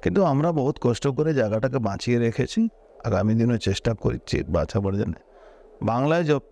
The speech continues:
য-, যতক্ষণ ডাবল ইঞ্জিনের সরকার আসবে না, ততক্ষণ এই যে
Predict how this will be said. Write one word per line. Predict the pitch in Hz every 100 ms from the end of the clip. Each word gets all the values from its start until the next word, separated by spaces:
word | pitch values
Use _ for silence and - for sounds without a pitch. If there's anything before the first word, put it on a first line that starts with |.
| 104
য-, | 117 113 _ 101
যতক্ষণ | 101 147 143 113 101
ডাবল | 110 123
ইঞ্জিনের | 127 131 139 131
সরকার | 107 98 117 101
আসবে | 92 95 107
না, | 92 - - - - - - -
ততক্ষণ | - - 147 - 185 202 180 - - - - - - - -
এই | 123 170
যে | 170 180 170